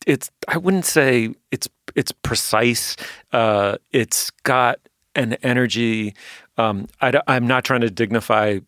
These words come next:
Sylvia Plath by connecting her to the work of a male author, but it does remind me, it has some of the energy,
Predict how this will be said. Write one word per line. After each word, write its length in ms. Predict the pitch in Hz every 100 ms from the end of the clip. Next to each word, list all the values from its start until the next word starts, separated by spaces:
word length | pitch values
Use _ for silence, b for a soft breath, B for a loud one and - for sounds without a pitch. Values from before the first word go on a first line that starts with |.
| -
Sylvia 320 | - 127 117
Plath 360 | 113 117 107 98
by 140 | - 101
connecting 480 | - 104 101 107 98
her 340 | 104 98 98 -
to 100 | -
the 100 | 107
work 260 | 104 98 -
of 120 | 92
a 60 | 95
male 260 | 98 101
author, 340 | 95 98 127 98
but 140 | 110
it 100 | 110
does 240 | 127 107
remind 380 | 113 107 107 113
me, 140 | 104 104
it 120 | -
has 160 | 107
some 140 | - 113
of 80 | 101
the 100 | -
energy, 380 | 104 92 101